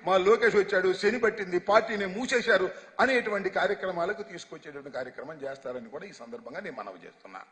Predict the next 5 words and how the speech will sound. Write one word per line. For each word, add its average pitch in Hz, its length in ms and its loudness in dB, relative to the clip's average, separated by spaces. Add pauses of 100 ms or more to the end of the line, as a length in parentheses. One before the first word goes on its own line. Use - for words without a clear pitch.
(800)
సవాళ్లు 294 520 8
స్వీకరించదలుచుకుంటే, 294 1400 6 (840)
దమ్ముంటే, 311 1000 8 (1500)
వెన్నుపూసలో 302 1000 8
బలముంటే 311 920 8